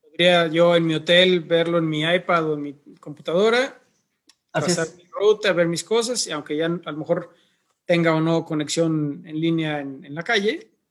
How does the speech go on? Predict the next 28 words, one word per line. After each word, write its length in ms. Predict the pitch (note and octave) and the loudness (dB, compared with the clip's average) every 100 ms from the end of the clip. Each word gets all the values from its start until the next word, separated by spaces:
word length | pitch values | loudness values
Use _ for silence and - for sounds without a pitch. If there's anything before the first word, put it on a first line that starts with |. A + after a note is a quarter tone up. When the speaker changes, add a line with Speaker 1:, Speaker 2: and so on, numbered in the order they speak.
| _ | _
Speaker 1:
ya 160 | D#3+ C#3+ | -12 -8
tengo 180 | D#3+ D#3 | -8 -6
mi, 220 | D3 D#3 | -6 -8
ya 160 | D#3 | -10
tengo 160 | D3+ D#3 | -8 -10
mi 60 | C#3+ | -10
información, 540 | C3+ C#3+ C3 D#3 C3+ | -10 -12 -12 -14 -18
¿no? 180 | F3 F4 _ _ _ _ _ _ _ _ _ _ _ | -18 -20 _ _ _ _ _ _ _ _ _ _ _
Speaker 2:
Sí, 640 | - A3 A#3 A#3 - - _ _ | 2 4 4 0 -12 -20 _ _
sí, 240 | - F3+ F3+ | -6 -4 -2
sí, 160 | F#3+ | -2
nos 120 | F#3 | -2
gustaría 600 | D3+ C3+ D3 D#3 D#3 D3+ D3+ | -4 -2 0 2 0 -2 -6
que 100 | A#2+ | -8
fuera 840 | C3+ C3+ C#3 B2+ A2+ - - _ _ _ | 0 4 4 4 -2 -8 -20 _ _ _
offline. 680 | B2 C3 C#3+ G3+ A#3 - - - | -4 2 2 2 -2 -6 -14 -8
Vamos 220 | C3 C3+ | -6 -6
a 60 | C3 | -6
trabajar 400 | B2 A2+ C3 C3 | -4 -4 -2 -2
en 100 | C3 | -2
esa 240 | C3+ C3 | -6 -4
parte 240 | B2+ B2+ B2+ | -2 -2 -4
también, 580 | B2 C3 C3+ D3+ F3 - | -4 -2 -4 -4 -8 -8
porque 180 | B2 B2 | -10 -8
entendemos 400 | A#2+ B2 B2+ B2 | -6 -6 -6 -6
que 120 | A#2+ | -6
luego 180 | A#2+ A#2+ | -4 -6
el, 200 | A#2+ | -8